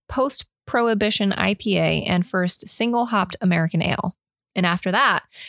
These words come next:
Cascade really took off in popularity. And today there are also Argentinian, Australian, and New Zealand hop varieties of Cascade as well.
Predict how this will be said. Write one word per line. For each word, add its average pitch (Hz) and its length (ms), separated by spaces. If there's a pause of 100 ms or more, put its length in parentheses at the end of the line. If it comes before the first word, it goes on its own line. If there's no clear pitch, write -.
(120)
Cascade 180 460
really 196 340
took 180 240
off 160 260
in 165 140
popularity. 151 720 (520)
And 180 160
today 180 280
there 175 220
are 175 240
also 175 480
Argentinian, 247 800 (160)
Australian, 220 720 (100)
and 285 240
New 233 120
Zealand 180 360
hop - 240
varieties 170 520
of - 180
Cascade 180 680
as 220 160
well. 269 260